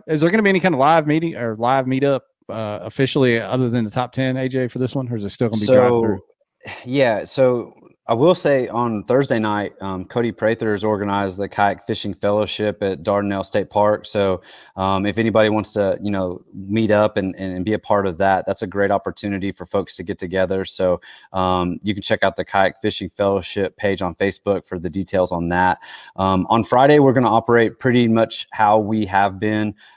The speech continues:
Speaker 2: uh, since last um, June at Kentucky Lake, we are gonna still do a drive-through, but we do have the, uh, state park area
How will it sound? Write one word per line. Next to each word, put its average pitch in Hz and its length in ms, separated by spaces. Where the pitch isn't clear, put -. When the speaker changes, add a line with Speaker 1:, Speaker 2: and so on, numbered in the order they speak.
Speaker 2:
uh, 95 200
since 101 300
last 98 500
um, 95 480
June 110 460
at 101 80
Kentucky 98 340
Lake, 104 260
we 107 80
are 104 120
gonna 104 180
still - 180
do 98 200
a 92 60
drive-through, 107 840
but 117 140
we 143 160
do 127 300
have 120 640
the, 104 540
uh, 92 360
state - 280
park 123 320
area 101 560